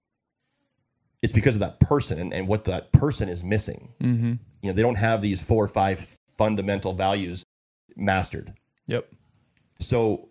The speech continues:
Speaker 1: we all have the same lead base. We all have the same programs, the scripts. I mean, everything's exactly the same. So when everything in your business is, is a carbon copy exactly the same in terms of the, again, the, the tangible details,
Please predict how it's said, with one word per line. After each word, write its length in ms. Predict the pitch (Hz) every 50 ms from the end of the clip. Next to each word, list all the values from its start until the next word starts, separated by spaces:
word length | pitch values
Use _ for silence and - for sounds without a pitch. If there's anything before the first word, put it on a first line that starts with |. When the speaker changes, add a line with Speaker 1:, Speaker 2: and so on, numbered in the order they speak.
| _ _ -
Speaker 1:
we 100 | 104 123
all 80 | 131 127
have 60 | 113
the 80 | 113 110
same 240 | - 110 104 101
lead 260 | 101 113 117 120 117 107
base. 280 | 117 110 113 117 101
We 60 | 117
all 80 | 104 101
have 40 | 101
the 60 | 98
same 240 | 95 - 101 95 95
programs, 420 | - 113 107 107 107 107 107 104 98
the 80 | 92
scripts. 340 | 90 - - 120 107 - -
I 40 | 92
mean, 120 | 92 - -
everything's 380 | - 135 160 170 165 156 147 123
exactly 400 | 123 110 113 104 113 110 - 104
the 100 | 90 90
same. 480 | - - 156 156 127 87 71 50 - - - - - - - -
So 160 | - 123 117
when 120 | 110 107
everything 300 | 113 139 180 208 202 180
in 80 | 139 120
your 100 | 110 104
business 360 | 104 143 165 131 117 95 98
is, 140 | 101 98 -
is 140 | 98 92 98
a 80 | 92
carbon 360 | 87 - 127 135 127 123 110
copy 240 | - 123 120 113 110
exactly 400 | 95 92 95 101 107 110 - 104
the 80 | 92 90
same 480 | - - 113 117 131 110 90 87 90
in 80 | 90 87
terms 320 | - - 98 95 92 87
of 140 | 92 87 85
the, 380 | 90 87 85 82 80 69 57 - -
again, 380 | 78 87 90 98 95 82 78 82
the, 180 | 80 78 76
the 160 | 71 78 78
tangible 560 | 76 - - - 107 113 123 110 101 - 95 90
details, 720 | 92 104 113 120 - - 73 58 50 - - - -